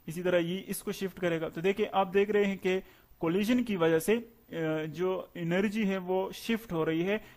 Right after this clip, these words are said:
एक end से दूसरे end तक। तो कुछ time गुजरने के बाद आप देखेंगे कि ये end जो है ये भी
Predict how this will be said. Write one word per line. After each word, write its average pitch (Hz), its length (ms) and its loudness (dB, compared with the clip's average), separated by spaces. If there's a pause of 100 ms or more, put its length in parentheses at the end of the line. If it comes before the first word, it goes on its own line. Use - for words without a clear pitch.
(200)
एक 196 360 2
end 180 200 -2
से 196 160 0
दूसरे 165 300 -2
end 139 220 -2
तक। 139 100 -6
तो 165 300 -4 (280)
कुछ - 200 -10
time 208 280 2
गुजरने 196 320 0
के 190 80 0
बाद 185 180 6
आप 190 80 4
देखेंगे 190 420 0
कि 180 120 -6
ये 190 360 -2
end 190 240 0
जो 156 120 -2
है 175 200 0 (300)
ये 185 240 -2
भी 185 300 0